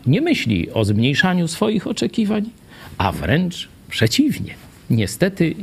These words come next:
jest to tylko drobna część narodu, śmietanka na naszym narodzie. Ale wiecie, z jaką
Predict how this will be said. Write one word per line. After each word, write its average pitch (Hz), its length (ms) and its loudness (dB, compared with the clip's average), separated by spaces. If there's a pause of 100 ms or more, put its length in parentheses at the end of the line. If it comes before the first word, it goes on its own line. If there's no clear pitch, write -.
jest 120 300 0
to 135 100 0
tylko 139 440 -2 (340)
drobna 82 540 0 (180)
część 127 380 0
narodu, 135 520 0 (400)
śmietanka 160 1000 0 (520)
na 67 400 -4
naszym 78 480 -2 (140)
narodzie. 156 540 0 (760)
Ale 156 320 0
wiecie, 127 580 0 (180)
z 92 120 -2
jaką 117 600 -2